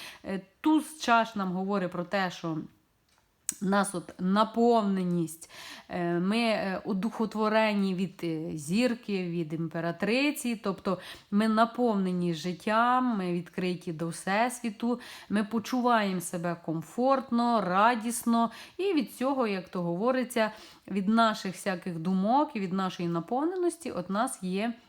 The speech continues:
отаке відмінне здоров'я, хороше, в принципі, е, прогноз отакий по здоров'ю дуже хороший.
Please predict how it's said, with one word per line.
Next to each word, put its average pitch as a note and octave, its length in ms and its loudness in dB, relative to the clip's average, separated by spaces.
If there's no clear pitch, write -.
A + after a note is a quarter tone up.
отаке G3 560 -2
відмінне F#3+ 500 2
здоров'я, E3 560 -2
хороше, G#3 540 -2
в - 440 -14
принципі, C#4 640 0
е, E3 400 -2
прогноз G3+ 580 -2
отакий D#3+ 340 -10
по E3+ 180 -4
здоров'ю G3 480 -2
дуже E3+ 300 -4
хороший. E3 640 -4